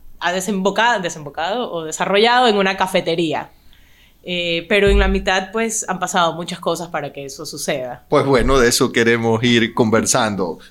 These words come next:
Speaker 2: ¿Cómo se inició, eh, el concepto de la mula ciega?
Speaker 1: Sí, este, yo, eh, cuando me iba a graduar de la universidad en el año dos mil nueve, eh, yo estudié hotelería y turismo, administración, mejor dicho,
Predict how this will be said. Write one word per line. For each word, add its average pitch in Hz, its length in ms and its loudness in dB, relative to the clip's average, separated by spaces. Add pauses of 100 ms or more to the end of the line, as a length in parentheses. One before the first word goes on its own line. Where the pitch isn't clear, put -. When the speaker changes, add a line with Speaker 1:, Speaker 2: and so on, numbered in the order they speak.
(100)
Speaker 2:
¿Cómo 190 240 4
se 180 140 4
inició, 139 800 4 (180)
eh, 107 260 4
el 104 100 -6
concepto 131 720 0
de 113 80 4
la 107 120 2
mula 110 280 0
ciega? 98 400 -2
Speaker 1:
Sí, 165 380 -8
este, 196 600 0
yo, 285 540 2
eh, 185 520 0
cuando 185 200 2
me 196 120 2
iba 220 100 2
a 240 40 4
graduar 208 340 2
de 220 80 0
la 214 100 2
universidad 180 560 -2
en 214 100 -4
el 175 120 -2
año 190 220 -2
dos 185 80 -4
mil 196 260 -2
nueve, 196 720 2
eh, 156 680 -6
yo 180 140 -2
estudié 190 320 2
hotelería 175 380 0
y 175 60 -4
turismo, 170 380 -2
administración, 180 800 0
mejor 175 220 -4
dicho, 165 380 -6